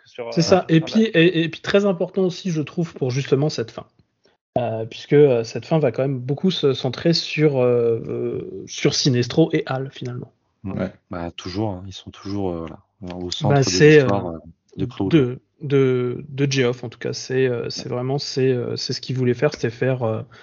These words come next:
Speaker 2: refaire revenir Hal et, euh, en gros, euh, lui donner une mythologie et, euh,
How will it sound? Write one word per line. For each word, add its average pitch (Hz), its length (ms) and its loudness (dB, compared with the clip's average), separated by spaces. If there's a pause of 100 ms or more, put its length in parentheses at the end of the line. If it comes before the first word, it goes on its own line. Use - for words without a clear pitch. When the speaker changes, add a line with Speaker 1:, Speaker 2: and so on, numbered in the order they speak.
(280)
Speaker 2:
refaire 143 260 4
revenir 135 440 2
Hal 143 300 0
et, 117 220 -4
euh, 113 100 -6
en 117 80 -10
gros, 127 380 -2
euh, 110 160 -6
lui 117 140 -6
donner 127 220 0
une 123 120 0
mythologie 123 680 2
et, 131 320 6
euh, 117 240 -4